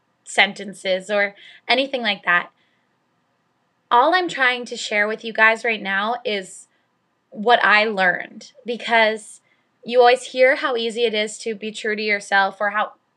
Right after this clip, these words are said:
not easy, how important it is to be true to yourself, or how there's only one unique you in the world and blah, blah, blah. And the truth of the matter is,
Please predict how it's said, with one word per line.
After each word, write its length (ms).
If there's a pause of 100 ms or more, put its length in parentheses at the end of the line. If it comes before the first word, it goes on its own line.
(160)
not 280
easy, 300
how 200
important 540
it 80
is 240
to 80
be 100
true 220
to 40
yourself, 540
or 200 (400)
how 520 (460)
there's 160
only 240
one 320
unique 500
you 160
in 140
the 120
world 460
and 140
blah, 180
blah, 160
blah. 300
And 260 (960)
the 120
truth 360
of 120
the 100
matter 340
is, 440